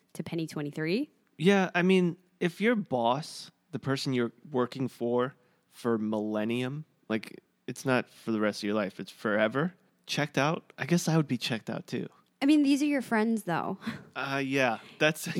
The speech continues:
Speaker 2: yeah.
Speaker 1: he's been working so hard, and I know Josh isn't the most intimate member to him of the group, but still. Overall, though, I really enjoyed Purgatory. I thought it was an excellent episode.
Speaker 2: Dude, I absolutely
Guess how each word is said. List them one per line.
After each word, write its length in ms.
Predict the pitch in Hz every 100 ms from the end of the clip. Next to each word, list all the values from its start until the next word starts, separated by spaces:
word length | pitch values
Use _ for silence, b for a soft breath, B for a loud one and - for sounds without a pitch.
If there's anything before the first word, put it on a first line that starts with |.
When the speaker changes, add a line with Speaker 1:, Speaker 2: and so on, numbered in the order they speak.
| 254
Speaker 2:
yeah. 260 | 254 254 277
Speaker 1:
he's 120 | 254
been 160 | 262 240
working 360 | 247 254 247
so 240 | 240 247 247
hard, 240 | 254 220 202
and 120 | 202
I 60 |
know 200 | 202 214
Josh 380 | 202 214 214 208
isn't 280 | 208 196 190
the 80 | 196
most 500 | 196 185 185 - - _ _ _ _ _ -
intimate 440 | 285 311 285 226
member 300 | 196 190 180
to 160 | 180 180
him 260 | - 349 359
of 160 | 233
the 80 | 202
group, 300 | 190 196 196
but 180 | 214 -
still. 640 | - - 453 302 156 - - _ _ _ 262
Overall, 400 | 285 294 254 240
though, 120 | 226
I 100 | 214
really 440 | 190 214 220 220
enjoyed 380 | 202 185 165 165
Purgatory. 500 | 170 160 - 156 151
I 60 | 151
thought 160 | 156
it 40 | 151
was 140 | 156
an 60 | 143
excellent 400 | 151 - 156 151
episode. 600 | 147 151 - 147 139 - _ b b
Speaker 2:
Dude, 200 | 156 147 139
I 240 | 156 175 -
absolutely 1080 | 151 151 - 139 127 131 147 - 131 110